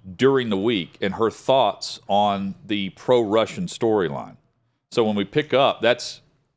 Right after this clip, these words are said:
her initial response, and then the follow-up from the reporter, again, trying to push whatever narrative, uh, they're out there to get. And she's exactly right. No matter how she answers it,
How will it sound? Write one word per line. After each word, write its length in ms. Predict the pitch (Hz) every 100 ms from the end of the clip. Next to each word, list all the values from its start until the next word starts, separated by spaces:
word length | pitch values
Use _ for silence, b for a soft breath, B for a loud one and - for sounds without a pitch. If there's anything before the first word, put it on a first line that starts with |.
| _ _ -
her 180 | 107
initial 280 | 101 113 -
response, 400 | 98 - 120 107
and 120 | 107
then 120 | 104 101
the 80 |
follow-up 880 | 90 - - 143 139 101 85 73 - - _ _ _ _ _ -
from 160 | 120
the 60 | 107
reporter, 420 | 98 92 135 107
again, 300 | 95 107 90
trying 480 | - 107 101 107 110
to 540 | - 101 92 92 92 -
push 280 | - 120 -
whatever 300 | 113 107 98
narrative, 720 | 98 98 98 90 85 78 - _ _ -
uh, 260 | 85 80 78 - _ _ _
they're 180 | 104 101
out 180 | 98 -
there 100 | 87
to 120 | 90
get. 220 | 143 117
And 100 | 110
she's 200 | - 98
exactly 500 | 117 104 131 135 98
right. 320 | 98 107 73
No 80 | 95
matter 200 | 110 104
how 160 | 113 131
she 240 | - 95
answers 400 | 110 127 80 71
it, 200 | 67 62